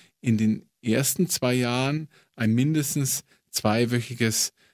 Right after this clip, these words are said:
ähm, Praktikum im Krankenhaus zu machen. Ja, äh, tatsächlich auch ein Pflegepraktikum, so dass man hier sehr nah am Patienten dran ist. Also das ist auch eine, finde ich, eine sehr gute,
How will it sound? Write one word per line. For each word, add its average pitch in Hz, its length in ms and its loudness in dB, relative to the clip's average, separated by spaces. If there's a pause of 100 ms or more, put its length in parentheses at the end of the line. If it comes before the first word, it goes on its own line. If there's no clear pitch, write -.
(140)
ähm, 110 560 -2
Praktikum 123 480 0
im 113 80 0
Krankenhaus 117 560 -2
zu - 120 -12
machen. 151 540 -2
Ja, 120 400 -2
äh, 117 220 -6 (300)
tatsächlich 110 540 -2
auch 98 180 -10
ein - 140 -12 (440)
Pflegepraktikum, 151 1160 0 (340)
so 110 240 -6
dass 104 220 -6
man 107 160 0
hier 113 420 0 (280)
sehr 123 380 0
nah 123 400 -2
am 113 140 -2
Patienten 113 500 -2
dran 101 280 -2
ist. 101 240 -8
Also 104 220 -6
das 127 160 -2
ist 135 160 -2
auch 123 200 -2
eine, 123 140 -2
finde 113 280 -2
ich, 110 80 -10
eine 110 100 -2
sehr 117 260 0
gute, 117 540 -6